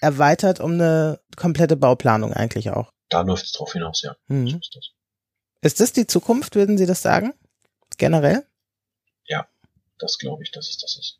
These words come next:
Speaker 1: Ach.
Speaker 2: Ich glaube auch, dass die,
Speaker 1: Mhm.
Speaker 2: die, die, ich sag mal, die Zimmereien an sich, glaube ich, werden auch größer werden in Zukunft. Einfach um eine gewisse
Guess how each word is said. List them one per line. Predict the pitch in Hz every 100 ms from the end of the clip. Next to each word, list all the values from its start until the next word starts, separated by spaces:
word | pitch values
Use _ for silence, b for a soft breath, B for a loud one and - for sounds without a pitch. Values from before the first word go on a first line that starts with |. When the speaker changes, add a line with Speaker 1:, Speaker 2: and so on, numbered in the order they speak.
| -
Speaker 1:
Ach. | 139 -
Speaker 2:
Ich |
glaube | - 104 101
auch, | -
dass | 95 -
die, | 92 87
Speaker 1:
Mhm. | 82 _ _ _ _ _ -
Speaker 2:
die, | 92 90 87 -
die, | 82 73 - - 80 160 _
ich | -
sag | -
mal, | 185
die | 180
Zimmereien | - 190 87 98 98
an | 92
sich, | 107 -
glaube | 95 95
ich, |
werden | 98 95
auch | 92 92
größer | 107 113 107
werden | 110 107
in | 104
Zukunft. | - - 110 _ _ _ _ b b b b b _
Einfach | 92 92 92
um | 92 90
eine | 87
gewisse | 87 90 - 92 87 85